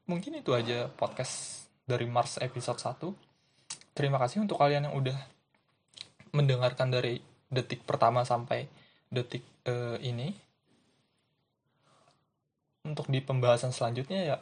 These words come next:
kita enjoy aja. Podcast ini akan ngebahas apapun. Kalau aku lagi mau ngereceh ya mungkin ada recehan-recehan yang aku sampaikan di podcastnya. Tapi ya inilah aku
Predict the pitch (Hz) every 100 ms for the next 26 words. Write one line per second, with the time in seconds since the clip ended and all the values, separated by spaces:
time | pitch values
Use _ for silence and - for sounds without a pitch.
0 | - - - 135 156 131 120 113 107 120
1 | 175 170 - - - - - _ _ -
2 | 135 131 147 175 156 135 117 117 - 113
3 | 110 - 165 196 - - _ _ _ _
4 | _ _ _ _ - 120 117 113 - 120
5 | 117 117 113 117 113 110 147 143 113 120
6 | 120 120 - 117 117 113 110 117 117 113
7 | 107 117 123 120 113 - 113 110 113 107
8 | 135 147 147 143 135 139 - 170 214 135
9 | 151 156 - - _ _ _ _ - 175
10 | - 175 165 156 - - 208